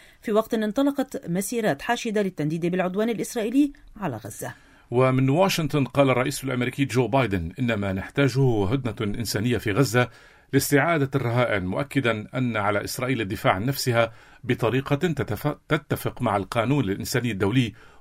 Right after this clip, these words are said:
Speaker 2: وتعطي الأولوية لحماية المدنيين.
Speaker 1: وزير الخارجية الأمريكي أنتوني بلينكين سيبحث في تل أبيب غداً في جهود حماية الأمريكيين في إسرائيل والضفة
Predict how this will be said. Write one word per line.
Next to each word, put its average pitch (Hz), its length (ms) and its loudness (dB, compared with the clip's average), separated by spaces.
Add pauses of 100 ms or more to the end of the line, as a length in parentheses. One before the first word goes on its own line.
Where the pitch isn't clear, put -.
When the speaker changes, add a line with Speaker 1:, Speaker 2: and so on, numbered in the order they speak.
Speaker 2:
وتعطي 117 520 2
الأولوية 127 720 2
لحماية 120 640 0
المدنيين. 113 760 0 (280)
Speaker 1:
وزير 220 360 0
الخارجية 196 440 -2
الأمريكي 175 460 -2
أنتوني 180 280 -4
بلينكين 185 380 -2
سيبحث 160 460 -4
في 165 160 -8
تل 156 180 -4
أبيب 151 260 -4
غداً 185 360 0
في 277 140 -4
جهود 160 320 -6
حماية 170 440 -2
الأمريكيين 151 560 -4
في - 220 -12
إسرائيل 170 440 -6
والضفة 143 340 -8